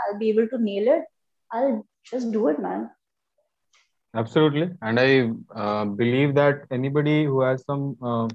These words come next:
Speaker 2: just common sense and consistency is the key. Just, uh, they can start doing it. You also mentioned about digital presence. Currently, for,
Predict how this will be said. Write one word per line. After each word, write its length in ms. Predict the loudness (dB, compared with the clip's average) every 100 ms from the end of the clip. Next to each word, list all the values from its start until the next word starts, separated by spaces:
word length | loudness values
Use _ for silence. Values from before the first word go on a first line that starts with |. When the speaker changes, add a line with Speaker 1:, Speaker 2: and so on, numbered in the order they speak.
| -10 _ -20 _ _ _ _ _ _ _ _
Speaker 2:
just 300 | 0 2 0
common 420 | 4 4 4 0 0
sense 200 | 0 0
and 200 | -2 -4
consistency 720 | -4 -4 -4 -2 -4 -2 -4
is 120 | -2
the 80 | -4
key. 280 | -4 -4 -2
Just, 280 | -2 -4 -8 -2
uh, 540 | 2 4 4 2 0 -4 -12 -8
they 100 | -6
can 260 | -4 -4
start 440 | -6 -2 0 0 0
doing 300 | 0 0 2
it. 180 | 0 0
You 180 | 2 6
also 280 | 6 4 2
mentioned 400 | 0 0 -2 0
about 300 | 2 2 2
digital 440 | -4 -2 0 0 2
presence. 440 | 2 0 -2 -8 _ 2
Currently, 720 | 4 4 2 0 0 0 -2 0
for, 400 | 4 4 2